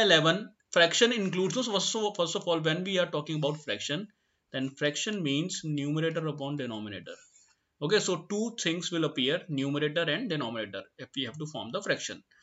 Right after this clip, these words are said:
So a fraction becomes nine upon eleven is if two is added to the numerator and the denominator also. If two you are adding to numerator and denominator, then it is becoming nine by eleven. If three you are adding to both numerator and denominator,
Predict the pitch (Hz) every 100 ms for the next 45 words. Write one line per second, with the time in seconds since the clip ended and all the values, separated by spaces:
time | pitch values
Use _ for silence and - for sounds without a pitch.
0 | - - - _ - 190 196 202 156 170
1 | 165 - 220 202 214 196 160 165 180 196
2 | 190 147 135 170 190 - - - 156 -
3 | 220 240 226 156 147 175 175 170 170 147
4 | 147 156 160 190 294 - _ _ - 220
5 | 233 220 165 147 139 139 147 156 151 175
6 | 180 _ _ - _ _ - 202 196 -
7 | 220 262 226 226 226 180 196 202 202 180
8 | 185 202 202 214 185 160 165 170 196 175
9 | 175 175 175 156 160 170 190 139 143 151
10 | 165 156 160 226 - - - _ _ 214
11 | 208 - 180 233 247 240 226 175 185 202
12 | 220 175 170 208 196 175 180 175 185 170
13 | 156 156 151 156 214